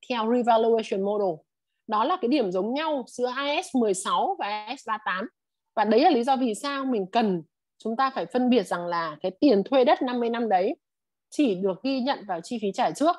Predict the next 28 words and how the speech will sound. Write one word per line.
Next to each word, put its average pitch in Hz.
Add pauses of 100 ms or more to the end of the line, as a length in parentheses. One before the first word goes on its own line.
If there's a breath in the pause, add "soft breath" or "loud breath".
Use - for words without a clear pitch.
(220)
và 202
chúng 185
ta 214
đã -
trả 240
trước 285
cho 254
năm 262
mươi 269
năm, 285 (460)
không 320
hủy 277
ngang, 233
không, 254 (420)
ờ, 190 (540)
cứ 320 (600)
chia 311
đều 226
trong 233
năm 254
mươi 247
năm 233
ra, 208 (180)
đúng 208
không 262
ạ? 269 (360 soft breath)
Nhưng 339
nếu 262